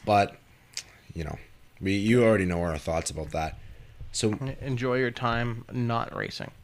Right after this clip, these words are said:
Speaker 1: So the top three worst drivers of the season, Latifi, Bottas, and Sebastian Vettel in that order.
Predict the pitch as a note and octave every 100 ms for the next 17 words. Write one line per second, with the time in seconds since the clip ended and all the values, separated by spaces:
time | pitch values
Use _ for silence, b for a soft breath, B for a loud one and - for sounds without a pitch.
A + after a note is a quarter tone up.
0 | - - - A2+ A2 - C3 D3+ C#3 -
1 | C#3 C#3+ B2+ B2+ B2+ - A#2 A2+ B2 A#2+
2 | A#2+ A#2+ A#2 - - B2 A2+ A2 G2 G#2
3 | G#2+ - - D3 C#3+ C3+ A2+ E2 b b
4 | b _ B2+ C3+ - A2+ G2+ D#2+ - b
5 | b b - C3 C#3+ C3+ B2 A#2+ A#2+ -
6 | A#2 G#2+ G2+ F2 - - - G#2 G2+ G2
7 | - F#2 E2